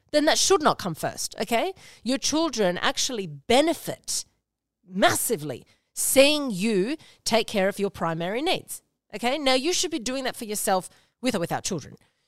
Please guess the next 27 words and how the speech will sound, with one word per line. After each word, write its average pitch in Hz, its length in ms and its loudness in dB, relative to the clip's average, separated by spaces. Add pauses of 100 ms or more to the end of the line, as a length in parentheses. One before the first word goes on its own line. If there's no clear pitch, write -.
You 285 160 4
should 302 320 0
always 240 760 2 (360)
know 185 400 4
what 160 420 6
your 285 120 0
primary 202 580 -2
needs 170 360 -6
are. 127 260 0 (140)
And 262 240 2
from 285 440 2
now 302 360 2
on, 139 380 -4 (380)
don't 240 300 4
let 294 340 2
other 220 300 4
people's 208 480 -4
peripheral 240 800 2
needs 175 380 -2
or 185 160 -6
secondary 208 840 0
needs 151 400 -4 (340)
get 220 240 2
in 220 160 -4
front 185 380 -2
of 160 120 -8
your 185 540 2